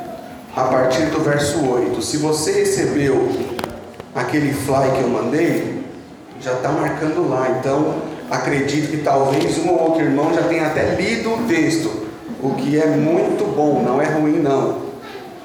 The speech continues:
A palavra de Deus, ela se renova cada manhã. E nessa noite a, a Tainá veio dar o testemunho aqui e já confirmou a palavra.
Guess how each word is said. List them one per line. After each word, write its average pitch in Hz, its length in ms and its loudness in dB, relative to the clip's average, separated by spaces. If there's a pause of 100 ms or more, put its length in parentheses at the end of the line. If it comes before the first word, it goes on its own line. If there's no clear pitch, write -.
(680)
A 117 60 -4
palavra 131 240 2
de - 80 -2
Deus, 139 180 0
ela 143 160 2
se 143 100 0
renova 135 400 2
cada 127 160 0
manhã. 277 640 2 (600)
E 139 840 2
nessa 143 400 2
noite 151 640 2
a, 139 460 2
a - 20 0
Tainá 147 340 2
veio 151 140 2
dar 147 80 4
o - 80 0
testemunho 143 480 2
aqui 170 500 -2 (420)
e 165 160 2
já 180 180 2
confirmou 180 520 2
a - 20 2
palavra. 151 440 2